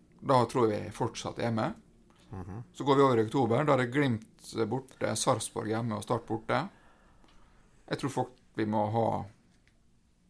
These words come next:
Speaker 1: sju poeng der også. Kan, sju, kanskje ni for å
Speaker 2: Mhm.
Speaker 1: ha sjanse på tredjeplass.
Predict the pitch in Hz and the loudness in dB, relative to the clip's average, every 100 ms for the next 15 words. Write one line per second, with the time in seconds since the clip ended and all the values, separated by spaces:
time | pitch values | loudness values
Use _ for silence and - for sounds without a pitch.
0 | _ _ _ - - 127 113 110 104 101 | _ _ _ -16 -8 -6 -4 -4 -4 -6
1 | 104 110 - 131 - - 107 107 117 123 | -8 -10 -12 -16 -18 -10 -8 -8 -12 -16
2 | _ _ _ - 139 - - - 113 - | _ _ _ -20 -18 -18 -14 -10 -8 -8
3 | 101 98 113 - 113 101 - 101 95 98 | -8 -8 -10 -10 -8 -8 -10 -10 -10 -12
4 | - _ _ _ 113 107 104 - 117 107 | -16 _ _ _ -6 -4 -6 -8 -8 -6
5 | 107 147 - | -8 -8 -10